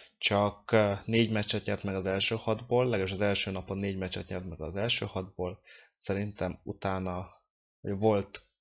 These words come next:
két ilyen blokk, amit az angolok úgy hívnak, hogy heat. Egyik nap is repült a pilóták egyik fele, másik nap is repült a pilóták másik fele. És utána nézték meg, hogy ki a legjobb hatvannégy összesítve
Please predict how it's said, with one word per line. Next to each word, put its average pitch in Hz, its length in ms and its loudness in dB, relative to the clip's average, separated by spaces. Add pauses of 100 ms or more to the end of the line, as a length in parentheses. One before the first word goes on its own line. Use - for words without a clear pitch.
(600)
két - 500 2
ilyen 85 580 -6
blokk, 107 500 2
amit 101 340 -6
az 95 120 0
angolok 95 360 -4
úgy 101 100 -6
hívnak, 98 180 -6
hogy 95 200 -6
heat. 131 400 -4 (500)
Egyik 127 280 4
nap 127 160 0
is 107 140 4
repült 107 280 0
a - 40 -10
pilóták 101 400 -4
egyik 92 180 -2
fele, 92 180 -8
másik 117 340 0
nap 98 160 -4
is - 360 -4
repült 98 380 -8
a - 60 -14
pilóták 92 380 -6
másik 90 300 -8
fele. 90 280 -6 (600)
És - 100 -12
utána 104 220 0
nézték 98 420 -2
meg, 98 100 -6
hogy 92 100 -6
ki - 140 -6
a 95 60 -2
legjobb 90 340 -6 (280)
hatvannégy 92 680 -6
összesítve 85 720 -6